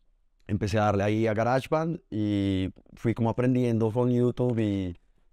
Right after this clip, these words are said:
y cacharreándole y, manica, poco a poco fui desarrollando como esa, esa espinita. Pero digamos que yo ya tenía como la, la vaina, eh, de la música desde los nueve años. Yo,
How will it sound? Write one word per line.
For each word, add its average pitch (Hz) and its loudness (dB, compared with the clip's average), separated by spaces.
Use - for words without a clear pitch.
y 104 -2
cacharreándole 131 -2
y, 104 -2
manica, 104 0
poco 113 -2
a - -4
poco 123 0
fui 127 -2
desarrollando 123 0
como 117 -4
esa, 107 -6
esa 104 -6
espinita. 120 -4
Pero 123 2
digamos 123 2
que 147 -2
yo 143 0
ya 123 0
tenía 135 0
como 143 -4
la, 147 -8
la 127 0
vaina, 110 0
eh, 107 -2
de 113 0
la 123 2
música 120 0
desde 95 0
los 92 -2
nueve 104 -2
años. 104 0
Yo, 95 0